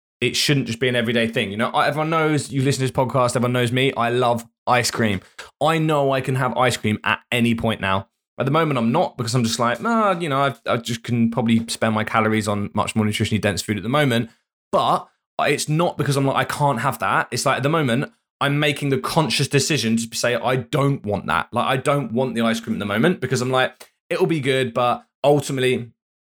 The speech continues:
it's not gonna satiate me as much as if I have, like, a nice meal, um, that's gonna be full of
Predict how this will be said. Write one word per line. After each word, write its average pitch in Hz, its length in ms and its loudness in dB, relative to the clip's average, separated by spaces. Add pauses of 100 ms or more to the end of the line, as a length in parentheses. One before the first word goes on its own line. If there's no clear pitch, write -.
(220)
it's - 100 2
not 151 120 2
gonna 127 100 -2
satiate 131 500 2
me 123 140 2
as 117 100 0
much 127 300 0
as 113 100 0
if 120 140 0
I 113 60 2
have, 113 220 2
like, 110 180 -2
a 113 40 0
nice 113 320 0
meal, 110 400 0 (300)
um, 110 280 2
that's 113 180 -2
gonna 117 180 0
be 113 80 2
full 113 240 0
of 104 280 0